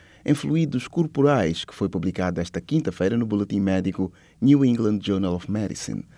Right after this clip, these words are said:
A pesquisa a longo prazo envolve a Organização Mundial da Saúde, O M S, o Ministério da Saúde e Saneamento e o Ministério da Defesa da Serra Leoa, além do Centro Norte-Americano para Controlo e Prevenção de Doenças. Na primeira fase, o foco dos cientistas foi para testes de ébola no sêmen,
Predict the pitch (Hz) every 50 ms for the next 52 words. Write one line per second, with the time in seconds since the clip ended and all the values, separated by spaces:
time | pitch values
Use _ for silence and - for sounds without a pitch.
0 | - - - - - - - 92 85 87 85 82 87 82 - - 95 90 87 85
1 | 87 85 80 - 87 85 82 87 87 - 90 87 82 78 - 87 82 80 85 85
2 | 92 82 73 87 85 - - 90 101 117 107 - 69 - 73 80 90 92 95 92
3 | - - 90 90 90 87 87 - - 90 87 87 87 87 - - 92 95 120 131
4 | 110 98 - - 143 139 135 123 120 117 113 110 107 - - - - - - -
5 | 151 156 147 - - 160 151 151 139 131 127 - - - - 123 110 95 85 85
6 | 85 80 - - 80 71 67 82 90 101 113 123 123 113 - - - - - -
7 | - - 92 101 107 107 95 95 92 - - 107 101 95 87 92 90 90 92 95
8 | 90 - 95 90 87 87 85 - 98 104 123 139 143 139 120 98 - 98 95 92
9 | 95 87 - - 90 87 85 - 95 107 110 120 123 127 123 - - - - -
10 | - - - 139 120 101 92 87 - - 85 80 85 82 85 104 104 92 85 -
11 | 76 71 - - - - - - - - - - - - 98 101 104 104 107 104
12 | 98 - 98 98 92 90 85 - - 101 92 - - - 90 - - 101 95 87
13 | - 104 - - 98 - - - - 143 143 143 - 98 98 - - 143 151 139
14 | - - - - - - 92 90 78 80 82 78 80 - - 123 117 101 90 87